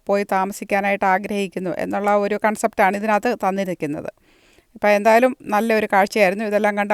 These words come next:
ആൾക്കാരെല്ലാം ഇങ്ങനെ ഇറങ്ങി പോകുന്നതാണ് നമ്മളിപ്പോൾ കണ്ടുകൊണ്ടിരിക്കുന്നത് കേട്ടോ. അപ്പോൾ ഞങ്ങൾ ഇതിൻ്റെ ഫ്രണ്ടിൽ പോയി നിന്ന് കുറച്ച് ഫോട്ടോസൊക്കെ എടുക്കാനായിട്ട് പോവുകയാണ്. അപ്പോൾ ഇത് കണ്ടോ, ഇത് ഇങ്ങനെ ഇതുപോലെയാണ് ഇരിക്കുന്നത്. അതിൻ്റെ മുകളിൽ പല പല, ആ, ആ സ്ക്രീൻ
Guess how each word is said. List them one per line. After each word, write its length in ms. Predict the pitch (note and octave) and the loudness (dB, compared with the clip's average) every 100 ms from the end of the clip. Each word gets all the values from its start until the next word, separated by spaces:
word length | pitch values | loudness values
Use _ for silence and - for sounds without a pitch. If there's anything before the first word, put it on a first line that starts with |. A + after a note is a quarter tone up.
| F#3+ | 2
ആൾക്കാരെല്ലാം 680 | G3 G3+ G3 F#3+ G3+ G3+ G3 - | 2 2 2 0 0 0 0 -6
ഇങ്ങനെ 220 | G#3 G3+ G3 | -4 0 0
ഇറങ്ങി 260 | F#3+ G3 B3+ _ _ _ | -2 -4 -6 _ _ _
പോകുന്നതാണ് 500 | G3+ G3+ F#3+ F#3 D3+ E3 | 0 0 2 0 0 -2
നമ്മളിപ്പോൾ 320 | F3+ F3+ E3+ F3 | -4 -4 -4 -4
കണ്ടുകൊണ്ടിരിക്കുന്നത് 600 | E3+ F3 E3+ - C#3+ F#3 | -2 -4 -4 -10 -8 -4
കേട്ടോ. 160 | D4 G#3 - _ _ _ _ _ _ | -2 -4 -6 _ _ _ _ _ _
അപ്പോൾ 140 | - A#3+ | -8 -4
ഞങ്ങൾ 200 | A3+ A#3+ B3+ | -2 2 2
ഇതിൻ്റെ 280 | A#3+ B3+ B3 B3+ - | 2 2 4 4 2
ഫ്രണ്ടിൽ 280 | A3+ A3+ A#3 | -2 -2 0
പോയി 120 | A3+ A3+ | -2 -2
നിന്ന് 180 | A3+ A3+ | -4 -2
കുറച്ച് 240 | A3 A#3 A#3 - | -2 -2 -4 0
ഫോട്ടോസൊക്കെ 560 | G#3+ A3 - - G#3 G#3 | 0 2 -2 -4 -4 -4
എടുക്കാനായിട്ട് 460 | F#3+ G#3 G3 G3 - | -2 -2 -2 -4 -4
പോവുകയാണ്. 420 | F#3 F#3+ F#3 F3 F4+ _ _ _ _ - | -4 -2 -2 -2 -6 _ _ _ _ -10
അപ്പോൾ 140 | G3+ G#3+ - - | -4 -4 -4 -6
ഇത് 100 | A3 | -2
കണ്ടോ, 160 | G#3+ G3 F#3+ | 0 0 -2
ഇത് 80 | A#3 - G#3 | -4 -4 -6
ഇങ്ങനെ 220 | A3+ A#3 | -4 -4
ഇതുപോലെയാണ് 540 | A3 A3 A#3 A3+ G3 G#3 | -2 -2 0 0 0 -2
ഇരിക്കുന്നത്. 380 | F#3+ G3 F#3 G3+ C4+ - | -4 -6 -6 -4 -4 -4
അതിൻ്റെ 260 | G3+ G#3+ A3 G#3 | -6 -4 -2 -2
മുകളിൽ 280 | G#3 A3 A3 G3+ | -2 -2 -4 -2
പല 100 | G3+ G#3 | 0 0
പല, 140 | G#3+ A3 G#3+ - - | 2 2 0 -2 -4
ആ, 20 | F#3+ - - | -4 -4 -4
ആ 20 | G3+ - | -6 -4
സ്ക്രീൻ 300 | B3+ B3 | -4 -2